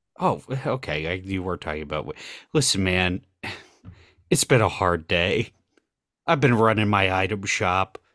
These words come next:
This is my one time to, to, to wind down,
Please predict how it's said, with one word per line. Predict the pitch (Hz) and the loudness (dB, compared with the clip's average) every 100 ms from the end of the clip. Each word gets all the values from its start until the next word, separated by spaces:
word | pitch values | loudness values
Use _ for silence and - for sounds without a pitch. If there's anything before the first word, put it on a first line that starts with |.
| _ _ _ - | _ _ _ -4
This | 127 | -2
is | 110 | 2
my | 120 | 2
one | 107 123 117 | 2 2 0
time | 110 113 104 104 | 0 -4 -2 -2
to, | 101 98 - 135 92 - - - - - - 143 | -4 -4 -6 -10 -10 -14 -18 -18 -20 -20 -20 -16
to, | - - 143 | -12 -10 2
to | 143 | 4
wind | 135 139 127 123 107 | 6 6 6 4 2
down, | 95 95 98 50 55 - | -2 -2 -4 -4 -6 -10